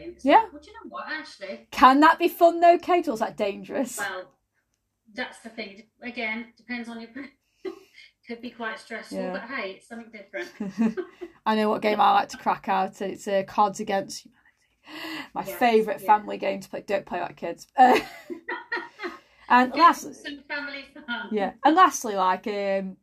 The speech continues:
Speaker 2: invest and support if you need it, whether it's invest in a coach or, or you just do it for friends. It's quite nice.
Speaker 1: Mm.
Speaker 2: Like, um, I know some of you have been going to the gym together. Me and Kate are gym buddies, and it does make it more fun. It is a bit lonely when Kate isn't there.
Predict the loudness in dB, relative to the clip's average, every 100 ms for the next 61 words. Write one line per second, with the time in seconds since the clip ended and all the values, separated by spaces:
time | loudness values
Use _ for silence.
0 | _ -4 0 0 0 -8 -8 -2 -2 -2
1 | -8 -6 -4 2 2 2 -6 -2 -2 -2
2 | -12 -6 -2 -2 -2 -2 -2 -6 -14 -4
3 | -2 -2 -2 -2 -4 0 0 0 -2 -8
4 | -14 _ _ _ 2 2 4 4 4 2
5 | 0 -2 -2 -2 -4 -10 _ -2 0 0
6 | 0 0 0 0 0 -2 -2 -4 -6 -2
7 | 0 0 0 2 0 -2 -4 -2 -4 0
8 | 0 0 0 0 0 -2 0 -2 -2 -2
9 | -4 -2 -2 -2 -6 _ _ -4 -2 -2
10 | 0 -2 -4 -6 -6 -6 -10 -10 -4 -2
11 | -4